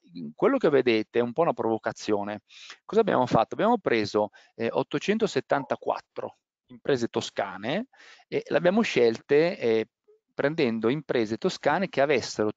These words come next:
tutti e cinque gli indicatori, tutti e cinque gli indicatori del codice della crisi di un certo settore, eh, assolutamente in linea, quindi nessuna di queste aziende aveva sui dati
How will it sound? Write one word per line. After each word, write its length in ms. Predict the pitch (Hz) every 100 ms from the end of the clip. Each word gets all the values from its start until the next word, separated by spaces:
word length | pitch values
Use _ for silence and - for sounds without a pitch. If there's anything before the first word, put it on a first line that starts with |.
| -
tutti 340 | 269 - 175
e 60 | 160
cinque 720 | - 147 113 107 - 110 - - - _
gli 380 | - 156 185 156
indicatori, 1000 | 127 123 123 - 123 - 107 98 123 220 226 _ _ -
tutti 240 | 135 123
e 20 |
cinque 340 | - 156 117 117
gli 60 |
indicatori 560 | 104 104 113 - 139 107
del 160 | 101
codice 300 | - 127 -
della 140 | 110 107
crisi 260 | 139 117
di 80 | 104
un 100 | 107
certo 320 | - 135 -
settore, 800 | 120 107 - 110 98 98 135 226 - - - _
eh, 280 | 131 120 120
assolutamente 1000 | 175 170 175 175 226 151 131 131 160 190
in 160 | 180 156
linea, 420 | 110 107 110 120 -
quindi 260 | 135 117
nessuna 540 | 127 143 - 233 160 113
di 80 |
queste 320 | 117 139 - 202
aziende 640 | 165 139 135 143 160 190
aveva 340 | 113 147 117
sui 200 | 107 -
dati 440 | 113 139 - 107